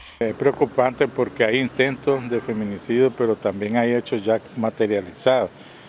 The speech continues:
Eso es parte de la educación que nosotros hemos venido, eh, teniendo a lo largo de los años,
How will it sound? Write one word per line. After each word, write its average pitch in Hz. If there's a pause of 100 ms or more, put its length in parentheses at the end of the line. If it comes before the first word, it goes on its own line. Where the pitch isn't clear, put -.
(460)
Eso 117
es 135
parte 135 (140)
de 120
la 113
educación 120
que 135
nosotros 123
hemos 123
venido, 120 (880)
eh, 117
teniendo 123
a 131
lo 127
largo 117
de 127
los 117
años, 139